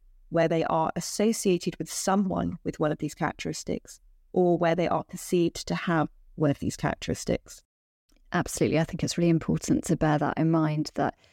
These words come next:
Speaker 2: associative and perceptive discrimination is also covered. Um, so why are protected characteristics relevant to performance management?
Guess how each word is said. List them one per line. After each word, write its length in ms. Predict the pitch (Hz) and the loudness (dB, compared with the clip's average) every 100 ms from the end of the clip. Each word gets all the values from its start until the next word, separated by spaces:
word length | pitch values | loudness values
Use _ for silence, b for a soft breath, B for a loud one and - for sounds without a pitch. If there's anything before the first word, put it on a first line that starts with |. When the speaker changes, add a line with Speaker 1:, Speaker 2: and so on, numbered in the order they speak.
| b - | b -10
Speaker 2:
associative 1000 | - - 165 - - - - 151 143 - - | -6 -4 -4 -4 -12 -10 -6 -6 -6 -10 -6
and 220 | 151 143 | -6 -4
perceptive 600 | 156 - 202 - - 151 | -6 0 0 0 -4 -4
discrimination 760 | - - 147 147 156 156 - 160 | -4 -4 0 0 0 -2 -2 0
is 120 | 156 | 2
also 320 | 175 170 135 | 0 0 -2
covered. 520 | - - - - 160 - b b b b b - | 0 -4 -2 0 -2 -2 b b b b b 0
Um, 380 | 196 202 196 - _ _ _ _ - | 2 4 2 -2 _ _ _ _ -12
so 200 | - 220 196 | -2 0 2
why 320 | 226 247 269 | 4 6 4
are 60 | |
protected 320 | 262 - 214 - | 2 0 -2 0
characteristics 680 | 185 - 180 165 - - | -2 0 -2 -2 -4 -6
relevant 420 | - 175 165 160 - | 0 2 4 2 -2
to 80 | |
performance 600 | - - 180 156 - - | -14 -2 2 4 4 0
management? 720 | - - - - - 92 277 | -2 0 -2 -2 -2 -2 -6